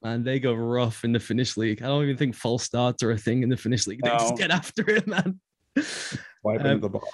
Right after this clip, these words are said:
Speaker 2: and
Speaker 1: so, yeah,
Speaker 2: whatnot.
Speaker 1: so now it's interesting for you now 'cause you, so you do all this consulting work, you help coaches, as you said, from Brazil to Orlando to everywhere.
Speaker 2: Mm-hmm.
Speaker 1: But now you're actually able to watch other football, right? 'Cause when you
Speaker 2: Yeah,
Speaker 1: coach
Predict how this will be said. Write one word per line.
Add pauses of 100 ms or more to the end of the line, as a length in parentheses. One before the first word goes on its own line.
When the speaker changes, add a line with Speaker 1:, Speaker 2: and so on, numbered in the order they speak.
Speaker 2:
and
Speaker 1:
so,
yeah,
Speaker 2:
whatnot.
Speaker 1:
so
now (460)
it's
interesting
for
you
now
'cause
you,
so
you
do
all
this
consulting
work,
you
help
coaches,
as
you
said,
from
Brazil
to
Orlando
to
everywhere. (580)
Speaker 2:
Mm-hmm.
Speaker 1:
But
now
you're
actually
able
to
watch
other
football,
right?
'Cause
when
you
Speaker 2:
Yeah,
Speaker 1:
coach